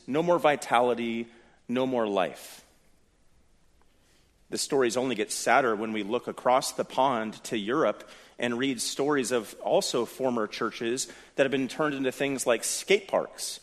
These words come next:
and bookstores and hotels and restaurants and nightclubs and bars. At the risk of stating the obvious, these churches are dead. Like,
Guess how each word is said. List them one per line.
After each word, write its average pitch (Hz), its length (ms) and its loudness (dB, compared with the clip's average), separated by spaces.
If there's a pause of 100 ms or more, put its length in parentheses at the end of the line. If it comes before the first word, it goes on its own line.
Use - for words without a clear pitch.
(320)
and 123 380 -2
bookstores 87 840 -2
and 120 160 -4
hotels 127 840 2
and 107 300 -6
restaurants 104 800 0
and 117 200 -2
nightclubs 104 720 -2 (380)
and 110 180 -2
bars. 104 680 0 (1600)
At - 120 -8
the 113 80 -2
risk 127 300 0
of 101 220 0 (260)
stating 123 380 0
the 90 80 -2
obvious, 92 580 -2 (800)
these 123 180 -2
churches 127 500 -2
are 104 120 2
dead. 92 560 0 (1120)
Like, 104 320 2